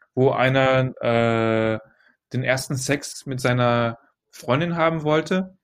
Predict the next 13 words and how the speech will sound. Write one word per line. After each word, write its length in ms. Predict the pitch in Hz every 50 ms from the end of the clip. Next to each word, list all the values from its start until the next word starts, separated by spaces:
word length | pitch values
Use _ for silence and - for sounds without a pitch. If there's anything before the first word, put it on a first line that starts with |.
| _ _ _ _ _ _ -
und 100 | 131 123
er 80 | 120
wollte 200 | 120 139 143 -
es 80 | 127 117 - _ _ -
praktisch 280 | - - - 170 - -
gestalten 640 | 170 151 - - 151 147 151 151 160 156 160 160 - _ _ _ _ _ -
und 120 | - 127
er 100 | 127 120
hat 160 | - 143 -
dann 460 | 156 143 135 135 135 135 127 123 123
eine 540 | 120 120 120 117 117 117 113 113 113 110 110
Rose 560 | 104 101 113 113 117 123 135 135 151 170 170
genommen 540 | 160 165 160 165 165 170 180 202 226 214 _